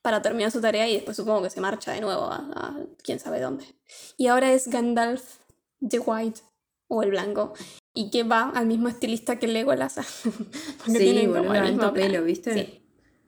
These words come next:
Speaker 2: Un, un alisado perfecto tiene.
Speaker 1: Sí. Pero otra cosa que adquirió es un caballo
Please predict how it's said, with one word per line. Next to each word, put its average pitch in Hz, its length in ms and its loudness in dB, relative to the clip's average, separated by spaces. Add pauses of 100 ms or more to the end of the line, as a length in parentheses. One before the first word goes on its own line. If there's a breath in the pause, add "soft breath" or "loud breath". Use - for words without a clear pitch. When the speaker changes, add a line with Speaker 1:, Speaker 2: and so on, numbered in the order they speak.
Speaker 2:
Un, 226 380 4
un 247 200 4
alisado 214 600 0
perfecto 185 500 -4
tiene. 170 300 -2
Speaker 1:
Sí. 131 340 -2 (540)
Pero 214 140 -4
otra 214 160 2
cosa 226 220 -2
que 220 80 -2
adquirió 233 760 -2 (360)
es - 260 -4
un 233 420 0
caballo 220 680 -2